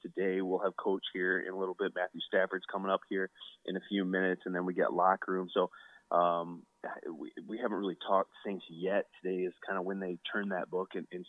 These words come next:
start doing it. But, you know, I, I think whenever you go on the road in the N F C, one, it's an important game 'cause it's the N F C with all the playoff implications. But look, Mercedes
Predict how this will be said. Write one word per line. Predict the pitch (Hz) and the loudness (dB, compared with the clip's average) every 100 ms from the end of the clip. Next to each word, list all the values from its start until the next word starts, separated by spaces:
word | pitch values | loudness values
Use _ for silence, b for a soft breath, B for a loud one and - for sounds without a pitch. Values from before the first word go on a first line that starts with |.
| - | -4
start | 92 - | -4 -2
doing | 98 110 | -2 0
it. | 95 | 2
But, | - - B B B B | 0 0 B B B B
you | |
know, | 156 | 6
I, | 147 120 - 67 - - - | 8 8 4 0 -6 -10 -12
I | - | -6
think | - 123 117 | -4 -4 -4
whenever | 78 120 120 139 | -4 0 0 0
you | 135 | -2
go | 110 110 - | 2 2 2
on | 98 98 104 | -2 0 0
the | 95 | 0
road | 90 87 87 87 92 | 0 0 -2 -4 -8
in | 90 | -6
the | 87 | -4
N | 87 | -4
F | 87 - | -6 -8
C, | 85 78 | -8 -4
one, | 98 | 0
it's | 123 110 | 0 0
an | 92 | -4
important | 87 85 - 85 | -4 -4 -4 -6
game | 76 78 | -8 -10
'cause | - - | -14 -18
it's | - | -14
the | 85 | -10
N | 92 | -8
F | 90 - | -8 -8
C | 85 | -8
with | 80 | -6
all | 82 | -6
the | 85 | -6
playoff | - 85 82 78 - B B - | -4 -2 0 -2 -6 B B -6
implications. | 87 85 - 80 90 85 | -4 -4 -4 -4 -4 -4
But | 90 - B B - | -2 -4 B B -2
look, | 175 - - - | -2 -4 -12 -10
Mercedes | - 190 - 135 - 156 131 | -8 -8 -2 0 0 -2 -4